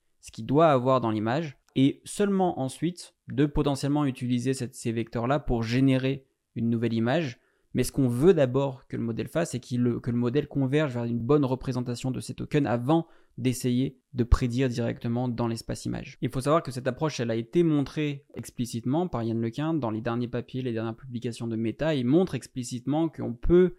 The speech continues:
de manière plus efficace, avec moins de données, réussir à converger vers des représentations d'images beaucoup plus pertinentes. Pour la vidéo également, il l'a montré, par rapport à si on utilisait des méthodes directement génératives.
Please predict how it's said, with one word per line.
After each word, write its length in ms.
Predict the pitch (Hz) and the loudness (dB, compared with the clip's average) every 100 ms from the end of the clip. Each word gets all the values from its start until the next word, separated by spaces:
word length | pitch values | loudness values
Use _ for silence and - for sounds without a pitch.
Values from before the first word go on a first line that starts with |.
| _ | _
de 60 | 123 | -4
manière 320 | 117 127 123 | -2 -2 -4
plus 200 | 135 127 | -4 -4
efficace, 440 | 127 123 135 135 | -6 -4 -2 -2
avec 220 | 117 113 117 | -4 -6 -2
moins 300 | 120 147 156 | 0 2 2
de 120 | 127 | 0
données, 340 | 123 127 147 | 0 0 -2
réussir 480 | 135 123 123 - 139 | -2 -2 -4 -4 -4
à 60 | 120 | -2
converger 380 | 127 117 120 143 | -2 -2 -2 -2
vers 140 | 120 | -4
des 80 | 117 | -4
représentations 720 | 113 - 120 123 127 - 127 | -6 -6 -8 -6 -8 -6 -6
d'images 560 | 117 117 120 156 135 - - _ _ | -4 0 2 2 0 -8 -20 _ _
beaucoup 360 | 120 147 160 143 | -6 -6 -4 -8
plus 160 | - | -6
pertinentes. 580 | 139 131 - 127 143 156 | -2 -2 -4 -4 -4 -6
Pour 80 | 117 | -6
la 80 | 110 | -6
vidéo 460 | 117 120 131 131 | -4 -2 0 2
également, 400 | 123 117 120 120 | 0 -2 -2 -2
il 180 | 139 120 | -4 -4
l'a 80 | 117 | -4
montré, 420 | 113 113 - 175 - _ _ _ | -4 -4 -4 -4 -8 _ _ _
par 140 | 139 127 | 0 2
rapport 320 | 123 151 135 | 2 0 0
à 60 | |
si 120 | 117 123 | -2 -2
on 100 | 120 | -4
utilisait 400 | 117 123 117 131 | -4 -4 -2 -2
des 80 | |
méthodes 320 | 120 117 123 120 | -2 -4 -4 -4
directement 500 | 120 117 - 117 117 | -4 -6 -6 -6 -4
génératives. 540 | 113 113 113 - - | -4 -6 -8 -10 -16